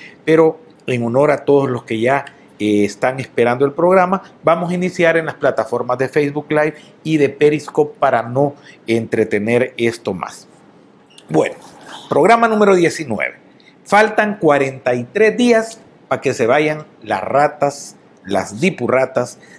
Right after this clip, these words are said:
de los mismos de siempre y entreguen, como dicen, las polainas en el país.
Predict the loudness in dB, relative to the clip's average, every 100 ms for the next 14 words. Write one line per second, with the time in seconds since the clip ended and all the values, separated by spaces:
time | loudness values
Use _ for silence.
0 | _ -2 0 0 -4 -6 -6 -6 -4 0
1 | 0 0 -4 -4 -14 -20 -4 -4 -2 0
2 | 2 2 -2 -10 -6 -4 -4 -6 -4 -4
3 | -2 -2 2 4 2 -2 -8 -10 -20 -20
4 | _ -6 -6 -4 -6 -4 -6 -6 -8 -20